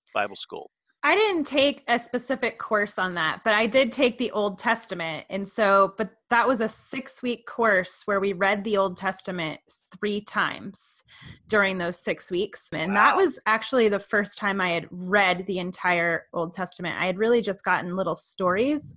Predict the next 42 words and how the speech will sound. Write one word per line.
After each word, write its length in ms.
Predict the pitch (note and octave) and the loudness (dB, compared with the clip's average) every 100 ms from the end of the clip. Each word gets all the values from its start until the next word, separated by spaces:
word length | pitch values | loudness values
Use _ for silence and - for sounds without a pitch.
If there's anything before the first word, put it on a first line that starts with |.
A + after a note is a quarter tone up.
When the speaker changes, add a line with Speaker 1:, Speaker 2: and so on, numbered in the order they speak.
| - | -2
Speaker 2:
growing 360 | G3 F3+ F3+ | 2 2 2
up. 200 | F3 B3+ - _ - - - - _ _ _ - | 2 0 -4 _ -20 -20 -20 -20 _ _ _ -2
And 140 | A3 | 0
it's, 240 | G#3+ - - | -2 -6 -10
that 320 | G#3+ B3+ - | 4 6 6
was 160 | B3 G#3+ | 0 -6
when 160 | A3 | -8
I 120 | G#3 G3 | -8 -10
fell 300 | - G3+ F#3 | -8 -6 -6
in 160 | F3+ F#3 | -10 -4
love 180 | B3+ G#3+ | -2 -2
with 120 | G3+ | -8
the 80 | G3 | -10
Old 180 | E3 F#3 | -12 -12
Testament, 580 | - E3+ _ F#3 F3 E3 - | -16 -20 _ -18 -18 -18 -16
because 800 | G#3 G#3 G3 F#3 F3+ F3 - - - | -16 -10 -8 -6 -8 -10 -16 -20 -18
when 240 | G#3 A#3+ A#3+ | -10 -6 -6
you 160 | B3+ | -6
read 360 | A3 A3+ D#4 D#4 | -8 -4 -2 -2
it 120 | A#3+ | -2
all 480 | G3+ F#3 D#3+ - F#3+ _ | -2 -2 -2 -6 -12 _
in 180 | A#3+ C4+ | -4 -2
its 160 | D4+ - - | -2 -6 -8
sequence, 560 | C#4 - F#3+ F3 - | -10 -6 -8 -8 -10
the 100 | - | -8
way 200 | F#3+ G#3 | -4 -2
that 140 | A3 G#3+ | -2 -2
it 80 | F3 | -4
was 160 | F#3+ | -6
designed 440 | F#3+ F#3 G#3 G#3+ G#3+ | -10 -6 -4 -4 -8
to 80 | F3 | -10
be, 120 | F3 | -10
and 80 | F3 | -8
we 120 | G3 | -4
read 160 | G#3+ A#3 | -2 -2
it 120 | - | -4
three 200 | - C#4 | -8 -6
different 360 | A#3 A#3 F3 | -6 -6 -8
ways. 460 | E3+ F3 E3 D#3+ F#3+ | -6 -6 -6 -8 -10
That's 200 | F#3 F3 - | -10 -10 -8
why 140 | F3+ | -8
we 240 | F3 F3+ | -8 -10